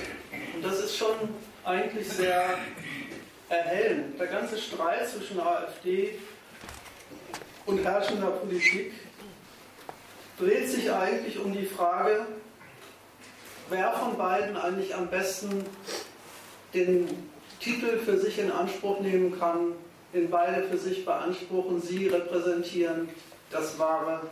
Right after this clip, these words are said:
Volkswohl. Die Rechten stellen sich auf den fundamentalistischen Standpunkt, genau, genau der herrschenden Politik das zu bestreiten.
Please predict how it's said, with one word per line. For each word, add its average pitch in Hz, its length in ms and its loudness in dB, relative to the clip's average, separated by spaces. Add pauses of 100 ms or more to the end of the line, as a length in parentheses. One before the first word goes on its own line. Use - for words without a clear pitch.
(120)
Volkswohl. 147 680 -2 (2000)
Die 185 100 4
Rechten 254 760 2 (200)
stellen 190 340 2
sich 208 240 -2
auf 180 200 0
den 185 180 4
fundamentalistischen 180 1120 2
Standpunkt, 170 640 0 (200)
genau, 156 420 0
genau 170 320 4
der 175 160 4
herrschenden 170 460 0
Politik 160 540 -4
das 156 280 -4
zu 151 100 -4
bestreiten. 170 920 -2